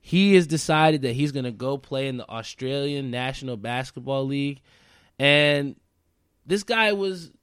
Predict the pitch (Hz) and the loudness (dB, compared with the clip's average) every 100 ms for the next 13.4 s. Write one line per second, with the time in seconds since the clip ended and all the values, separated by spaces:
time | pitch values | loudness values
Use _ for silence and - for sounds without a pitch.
0 | _ _ _ 151 139 151 214 262 254 233 | _ _ _ -8 -6 -6 -2 -2 -2 -4
1 | 208 214 220 226 - 262 294 - _ - | -6 -6 -6 -8 -4 0 0 -2 _ -20
2 | _ _ - 135 135 131 123 147 196 170 | _ _ -4 0 2 0 -2 0 0 -2
3 | 147 - 185 - 175 165 151 131 156 156 | -4 0 0 0 -6 -6 -6 0 2 2
4 | 139 143 117 - - 156 170 170 175 185 | 0 -6 -8 -12 -8 -4 -4 -2 -2 -2
5 | - - _ _ _ _ - 98 98 107 | -4 -12 _ _ _ _ -14 -10 -6 -2
6 | 156 160 180 165 131 120 156 156 131 - | -2 -2 -8 -8 -10 -8 -6 -6 -8 -6
7 | - 165 175 _ _ _ _ _ 98 107 | 0 0 0 _ _ _ _ _ -8 -6
8 | 98 - 147 143 - 160 151 131 110 135 | -6 -6 -6 -6 -2 0 0 -4 -4 -6
9 | - 147 135 131 143 143 139 - 135 143 | -6 -8 -8 -8 -8 -6 -8 -8 -4 -2
10 | 156 151 - 127 127 127 131 - 135 139 | -2 -6 -14 -12 -10 -10 -12 -8 -4 -4
11 | 135 127 143 117 120 160 147 131 _ 110 | -6 -8 -8 -8 -8 -8 -10 -16 _ -10
12 | 147 151 139 127 120 143 143 120 117 101 | -6 -4 -6 -8 -6 -6 -8 -12 -12 -12
13 | - 113 104 | -12 -10 -10